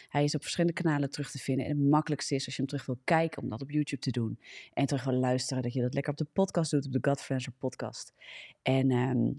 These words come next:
laat ik gelijk ook van de gelegenheid gebruik maken. Dat als dit je zegent, als je denkt, "Oh, deze, deze bediening, dit geluid, dit he-, dit helpt zo. En het moet niet alleen mij helpen, maar ook anderen." Eh, haak dan ook financieel aan.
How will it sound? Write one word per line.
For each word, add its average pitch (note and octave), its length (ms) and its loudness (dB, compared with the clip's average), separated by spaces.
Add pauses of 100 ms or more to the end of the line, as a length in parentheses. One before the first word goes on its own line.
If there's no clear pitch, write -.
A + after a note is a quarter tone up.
(160)
laat D#3+ 180 0
ik E3+ 80 0
gelijk E3 440 4
ook F#3 100 -4
van D#3+ 120 0
de D#3 60 2
gelegenheid C#3+ 520 2
gebruik B2+ 420 -2
maken. G#2+ 260 -6
Dat C3 160 -4
als E3 260 0
dit D#3+ 160 0
je C3+ 120 0
zegent, B2+ 680 0
als D3 220 -6
je D3+ 60 -2
denkt, C3+ 280 -2
"Oh, C#3+ 100 -6
deze, C#3+ 440 -2
deze C#3+ 280 -2
bediening, C3 760 0 (140)
dit D#3 160 2
geluid, C#3 460 4
dit C#3+ 120 2
he-, C#3 200 2
dit C#3 180 0
helpt C#3+ 340 2
zo. B2+ 300 0
En A#2+ 80 -2
het C#3 100 -2
moet D#3 100 2
niet D#3+ 120 8
alleen D3+ 220 4
mij C3+ 200 2
helpen, C3 280 0
maar B2 120 2
ook B2 120 -4
anderen." B2 400 -2 (480)
Eh, C#3+ 220 4
haak E3+ 260 4
dan D#3+ 200 2
ook E3+ 160 0
financieel D#3 520 2
aan. B2 320 -4